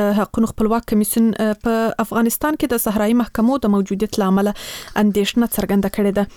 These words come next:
د بشري حقونو د خپلواک کمیسیون د دغې اندېښنې په اړه مې، اه، له افغان حقوق پوه سایق شجن سره مرکه کړې او په سر کې مې پوښتنه ځینې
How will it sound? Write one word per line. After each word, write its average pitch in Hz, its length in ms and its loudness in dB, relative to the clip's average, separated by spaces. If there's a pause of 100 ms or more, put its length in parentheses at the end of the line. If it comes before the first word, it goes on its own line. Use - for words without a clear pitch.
(500)
د 240 260 2
بشري 254 260 0
حقونو 262 340 0
د 220 100 0
خپلواک 220 380 -2
کمیسیون 208 380 2
د 208 160 2
دغې 240 220 0
اندېښنې 196 400 0
په 220 120 -4 (100)
اړه 208 120 2
مې، 214 180 4
اه، 226 800 -2 (280)
له 226 300 2
افغان 233 400 0
حقوق 240 420 -4
پوه 254 180 0
سایق 233 360 -2
شجن 247 340 0
سره 208 200 0
مرکه 196 300 -2
کړې 233 200 0
او 226 120 0
په 214 100 -4
سر - 160 -4
کې - 200 -4
مې 202 80 4
پوښتنه 269 360 0
ځینې 214 220 2